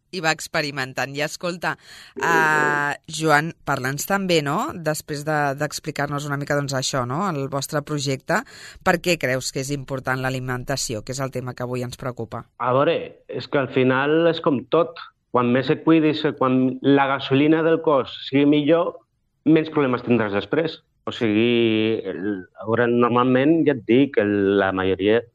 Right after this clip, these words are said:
Speaker 2: molts clients que tinc són una franja de, de més de trenta anys que volen començar-se a cuidar.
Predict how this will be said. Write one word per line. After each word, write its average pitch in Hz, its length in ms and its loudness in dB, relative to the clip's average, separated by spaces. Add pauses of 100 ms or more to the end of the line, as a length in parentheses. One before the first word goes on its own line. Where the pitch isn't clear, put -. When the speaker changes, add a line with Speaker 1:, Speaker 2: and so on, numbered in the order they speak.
(320)
Speaker 2:
molts 104 300 2
clients 113 260 2
que 117 100 2
tinc 117 260 2
són 135 140 2 (140)
una 123 140 2
franja 113 340 0
de, 107 400 2 (340)
de 107 160 0
més 98 180 0
de 101 120 0
trenta 104 340 0 (160)
anys 190 300 -4 (280)
que 110 140 0
volen 107 260 0
començar-se 107 540 -2
a 127 80 -4
cuidar. 107 300 2